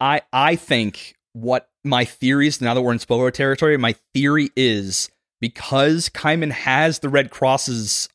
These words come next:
on his eyes to signify he's part of this crew, I think Ritsu was killed for some kind of nefarious, bigger reason than he knew. Aikawa basically kind of got savvy to it and infiltrated and was found out.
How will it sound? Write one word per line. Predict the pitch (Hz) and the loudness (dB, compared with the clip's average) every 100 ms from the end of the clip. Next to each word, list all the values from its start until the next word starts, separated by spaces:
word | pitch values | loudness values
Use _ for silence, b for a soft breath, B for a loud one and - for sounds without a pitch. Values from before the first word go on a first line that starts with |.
| - | -2
on | 120 | 0
his | 117 95 - | 0 -2 -8
eyes | 90 110 185 - - b | -2 0 0 -4 -8 b
to | 120 | -2
signify | - 143 131 131 123 | 0 0 0 0 0
he's | 107 | -4
part | - 123 117 | -2 0 0
of | |
this | 107 - | -2 -6
crew, | - 107 104 131 - _ _ _ - | -8 -4 -2 -2 -4 _ _ _ -2
I | 131 | -2
think | - 151 127 - - _ _ _ _ _ _ 113 | 0 0 -2 -6 -14 _ _ _ _ _ _ -4
Ritsu | 135 160 - 165 | -2 -2 -2 0
was | 143 123 | 0 0
killed | - 135 131 117 | -2 0 0 0
for | - 123 117 107 | -4 -2 0 0
some | 98 - 120 | -2 0 0
kind | 131 139 127 | 0 0 0
of | |
nefarious, | 113 - 123 113 107 101 - _ _ _ 117 113 - | 0 0 0 2 0 -2 -4 _ _ _ -16 -12 0
bigger | 139 139 | 2 2
reason | 127 120 123 127 | 2 2 0 0
than | 113 | -2
he | 95 | -2
knew. | 107 113 165 156 151 151 b b _ _ _ _ | -2 0 2 2 2 0 b b _ _ _ _
Aikawa | 120 - 143 139 127 | -4 0 2 2 2
basically | 127 - 123 123 | 0 0 -2 -2
kind | 113 - 120 | -4 -2 -2
of | 107 | -2
got | 95 - | -4 -2
savvy | - 127 139 139 | 0 0 0 -2
to | - 139 | -2 -2
it | 120 | -2
and | 120 | -2
infiltrated | 147 175 151 - 117 92 90 123 _ _ _ _ _ _ - | 0 0 -2 -2 0 0 -4 -8 _ _ _ _ _ _ -4
and | 123 | -2
was | 120 - | -2 -2
found | - 127 113 | 0 0 2
out. | 110 85 | 2 0